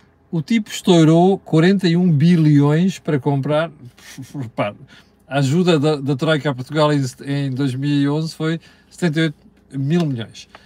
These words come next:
Este rapaz estourou quarenta e um mil milhões de dólares para comprar o Twitter. Anda a dar cabo daquilo.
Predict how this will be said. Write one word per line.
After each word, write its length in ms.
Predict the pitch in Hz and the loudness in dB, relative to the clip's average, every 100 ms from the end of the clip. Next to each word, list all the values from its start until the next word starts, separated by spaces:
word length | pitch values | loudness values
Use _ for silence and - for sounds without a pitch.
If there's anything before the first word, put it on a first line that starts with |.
| _ _ - | _ _ -4
Este 240 | 180 190 | -4 -2
rapaz 380 | 190 170 156 143 | -4 0 0 0
estourou 440 | - 165 151 151 | -2 -2 0 0
quarenta 400 | 151 151 147 165 | -2 -4 -4 -4
e 60 | 165 | -6
um 40 | |
mil 140 | 156 147 | -4 -6
milhões 260 | 131 127 127 | -6 -6 -6
de 60 | |
dólares 520 | 120 120 120 135 143 - _ _ _ | -6 -6 -4 -8 -12 -20 _ _ _
para 120 | 147 | -8
comprar 360 | 131 135 143 139 | -6 -4 -2 -2
o 60 | |
Twitter. 560 | 131 - 113 104 113 127 - _ _ _ - | -4 -6 -12 -10 -12 -14 -20 _ _ _ -4
Anda 300 | 170 185 175 | 0 2 2
a 40 | |
dar 220 | 160 190 | 2 -2
cabo 320 | - 180 160 | 2 2 2
daquilo. 640 | 143 143 123 135 120 110 113 | 2 0 0 0 -2 -4 -10